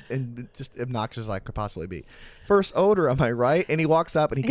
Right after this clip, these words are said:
Speaker 1: gets
Speaker 2: gets
Speaker 1: right,
Speaker 2: right in your
Speaker 1: he gets right in
Speaker 2: face,
Speaker 1: my
Speaker 2: and
Speaker 1: face. He
Speaker 2: he's
Speaker 1: looks at me,
Speaker 2: smiling.
Speaker 1: and he starts cracking a smile. Like, he starts, like, trying to look mean, and then he just starts smirking and smirking, and he starts just laughing. And I'm like, "Look, I got him to break."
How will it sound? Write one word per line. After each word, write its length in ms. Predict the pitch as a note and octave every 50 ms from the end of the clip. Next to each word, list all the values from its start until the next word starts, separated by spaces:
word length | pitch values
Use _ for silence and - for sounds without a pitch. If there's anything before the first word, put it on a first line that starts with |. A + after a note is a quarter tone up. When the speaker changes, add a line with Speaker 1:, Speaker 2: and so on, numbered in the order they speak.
| B3+ A3+
Speaker 1:
gets 160 | A#3+ G#3+ C3
Speaker 2:
gets 20 | D#3+
Speaker 1:
right, 120 | E3+ F3+
Speaker 2:
right 200 | F#3+ G3+ A3 A#3
in 100 | A#3+ A#3+
your 100 | G#3+ F#3+
Speaker 1:
he 80 | F3+ E3+
gets 60 | G3+
right 100 | F#3 G3
in 60 | G#3+
Speaker 2:
face, 60 | - G#3
Speaker 1:
my 60 | G3+
Speaker 2:
and 60 | F#3+ -
Speaker 1:
face. 200 | F#3 F3+ F3+ -
He 60 | -
Speaker 2:
he's 80 | - -
Speaker 1:
looks 180 | F3+ - -
at 60 | F3+ F3+
me, 140 | F3+ F3 F3+
Speaker 2:
smiling. 380 | F3+ F3 E3 D#3+ D#3+ D#3+ E3 F#3+
Speaker 1:
and 60 | D#3+
he 80 | E3+ C#3+
starts 180 | - F3 D#3
cracking 480 | - - - - D#3+ D3+ C#3 - B2+ C#3
a 60 | C3
smile. 420 | - - - G#2+ A#2+ B2+ G#2+ A2+ A2
Like, 140 | B2 C3
he 40 | C3+
starts, 300 | B2+ - E3 D3+ - B2+ -
like, 220 | - C#3 D3 C#3 - - _ _ _ _ -
trying 240 | - - F3 F3 F3
to 60 | E3
look 200 | D#3+ D#3+ D#3 C3+
mean, 400 | C#3+ D#3 D#3 D3+ D3+ D#3 D#3 D#3
and 80 | - C3+
then 60 | C#3
he 60 | C#3 C3+
just 140 | C3+ C3
starts 280 | - - C#3 C3+ - -
smirking 520 | - - D3 D3 D3+ D3 D3 - D3+ D3
and 100 | C#3+ C3+
smirking, 380 | - - D3 C#3+ C#3+ - C3+ C#3
and 60 | C3+
he 40 | B2+
starts 240 | - C#3+ C3 B2 -
just 120 | B2+ A#2+ A#2+
laughing. 480 | G#2 G#2+ G#2+ G#2 G#2 A#2 - A2 G#2 G#2+
And 80 | G#2+
I'm 80 | A2+ A#2+
like, 180 | B2+ B2 -
"Look, 140 | G3 A3+ -
I 60 | A#3
got 180 | A3 A#3+ A3+ A3+
him 100 | A#3 A#3
to 80 | A3 F#3+
break." 440 | F#3 G3+ G#3+ G#3+ G3 F3+ - -